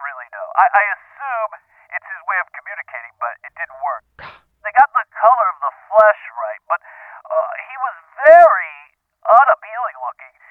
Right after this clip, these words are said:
He looked like, uh, many different flesh-colored animals thrown together. You know, the one in the movie, I was surprised when I saw it because, uh, the one in the movie is so cute and funny, and the eyes are very expressive. Um, and then,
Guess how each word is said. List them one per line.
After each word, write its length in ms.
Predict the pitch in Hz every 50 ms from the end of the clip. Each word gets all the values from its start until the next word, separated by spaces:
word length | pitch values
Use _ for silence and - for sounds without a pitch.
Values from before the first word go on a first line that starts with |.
| - _ _
He 80 | _ 135 147 151 143
looked 160 | 143 - _ _ 143
like, 240 | 143 135 135 - _ _ - _ _ 127
uh, 320 | 127 120 120 117 117 113 113 _ _ _ 147
many 240 | 147 147 151 156 156 _ _ _
different 320 | 143 139 - - 139 131 - _ _
flesh-colored 800 | _ 135 139 - - - - - - 139 131 123 123 120 120 - _ _ - 139
animals 560 | 131 135 135 135 139 135 127 127 131 156 - _
thrown 320 | _ 127 123 123 127 - _
together. 600 | - _ _ - 151 160 165 151 151 160 151 151 147 143 143 139 - _ _
You 80 | - -
know, 120 | 175 180 180 156
the 80 | 202 214 220 233
one 100 | 262 294 311
in 20 | -
the 40 | 311 233
movie, 160 | 254 233 220
I 120 | 156 160 175
was 100 | 190 180 - -
surprised 640 | - - - 226 262 302 320 349 359 320 - -
when 160 | _ - - 143
I 80 | 135 - _
saw 160 | 214 220 -
it 100 | - - 135
because, 300 | - - 156 139 135 127 - _ _ _
uh, 160 | 127 135 -
the 320 | - 170 - - 185 190
one 120 | 226 262 285 269
in 40 | -
the 80 | - 214
movie 220 | 202 160 139 127 120
is 100 | 120 - _ _ _ 160
so 120 | 190 214 208 175 143 - - _ _ -
cute 340 | - - 196 190 208 - - 117
and 100 | 117 - _ _
funny, 320 | 143 147 147 143 143 139 131
and 140 | 120 120 -
the 80 | - -
eyes 380 | - 123 131 139 139 139 131 123
are 140 | 123 117 120
very 160 | 123 120 117
expressive. 800 | - - _ _ _ _ 127 127 127 123 - _ 123 127 123 120 - _ _ - - - - - - - _ -
Um, 220 | 147 151 156 156
and 220 | 139 156 175 - - -
then, 240 | 233 240 254 247 240